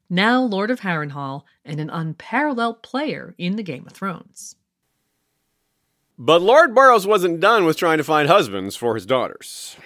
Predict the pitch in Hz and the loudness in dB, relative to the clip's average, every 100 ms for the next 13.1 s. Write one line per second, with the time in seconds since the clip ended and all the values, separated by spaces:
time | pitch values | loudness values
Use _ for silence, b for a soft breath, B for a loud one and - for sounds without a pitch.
0 | B 120 127 117 101 107 131 165 156 120 | B -2 -2 -2 -4 -4 0 0 -2 -6
1 | 113 131 117 117 107 - 127 113 120 95 | -2 0 0 -4 -8 -2 -2 -2 -8 -8
2 | 101 104 87 82 143 147 123 117 95 110 | -8 -8 -10 -4 -2 0 0 -2 -6 -4
3 | 117 107 92 - 190 220 151 - _ 143 | -2 -4 -8 -10 -6 -4 -4 -8 _ 2
4 | 170 139 104 113 127 170 117 117 123 - | 4 2 -2 -8 -4 -4 -2 -2 -2 -4
5 | 117 98 104 123 127 120 98 113 117 101 | -8 -8 -10 -4 -4 -4 -4 -4 -4 -4
6 | 120 135 104 113 80 90 139 139 117 - | -2 -2 -2 -6 -10 -2 0 0 -4 -4
7 | 113 - 120 110 120 131 123 107 110 104 | -4 -2 -2 -2 0 -2 -2 -6 -8 -8
8 | 107 - 120 95 113 104 98 95 107 107 | -8 -8 -6 -4 -6 -6 -8 -8 -8 -8
9 | 87 - 117 120 104 98 - 127 110 98 | -10 -8 -4 -4 -4 -10 -4 -2 -2 -6
10 | 82 110 120 110 98 - 135 123 107 107 | -10 -6 -4 -4 -6 -4 0 0 0 -2
11 | - 113 107 98 98 151 147 110 120 - | -4 -6 -6 -6 -4 -2 0 -2 -4 -2
12 | 170 170 143 127 107 233 269 127 110 110 | 0 0 0 -2 2 4 4 2 -2 -4